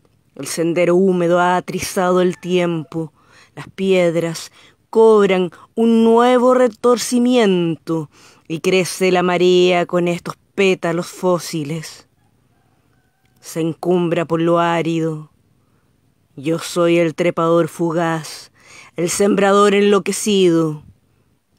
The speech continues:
Mi única esperanza caracolea bajo estos granos milenarios. Ahora descubro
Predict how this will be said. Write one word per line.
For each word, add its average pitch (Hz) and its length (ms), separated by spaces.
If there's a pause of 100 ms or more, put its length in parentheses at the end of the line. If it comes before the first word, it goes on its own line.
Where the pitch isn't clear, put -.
(200)
Mi 165 160
única 170 300
esperanza 170 760
caracolea 165 840 (360)
bajo 175 440
estos 185 440
granos 180 520
milenarios. 170 1300 (1160)
Ahora 160 420
descubro 160 720